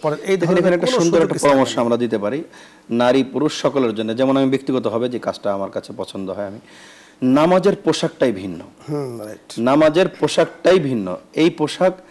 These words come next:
Speaker 2: মানে সর্ব অবস্থায় ভিন্ন, শুধুমাত্র ওই পোশাকের কাজই নামাজ পড়া,
Speaker 1: হুম।
Speaker 2: বাইরেও যাব না, কোনো কিছুই ওই পোশাক দিয়ে,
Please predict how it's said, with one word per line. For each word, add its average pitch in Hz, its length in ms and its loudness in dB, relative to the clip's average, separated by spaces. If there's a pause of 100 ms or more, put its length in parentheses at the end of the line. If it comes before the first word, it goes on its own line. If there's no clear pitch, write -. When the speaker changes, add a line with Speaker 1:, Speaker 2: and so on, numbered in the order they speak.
(340)
Speaker 2:
মানে 135 200 2
সর্ব 160 380 0
অবস্থায় 160 440 4
ভিন্ন, 117 260 -2
শুধুমাত্র 214 600 4
ওই 170 220 6
পোশাকের 156 440 -2
কাজই 131 300 0
নামাজ 113 340 -2
পড়া, 95 180 -4
Speaker 1:
হুম। 117 140 -10 (360)
Speaker 2:
বাইরেও 120 400 4
যাব 139 240 4
না, 160 120 2
কোনো 156 260 2
কিছুই 165 320 2
ওই 156 140 4
পোশাক 131 300 -2
দিয়ে, 123 200 0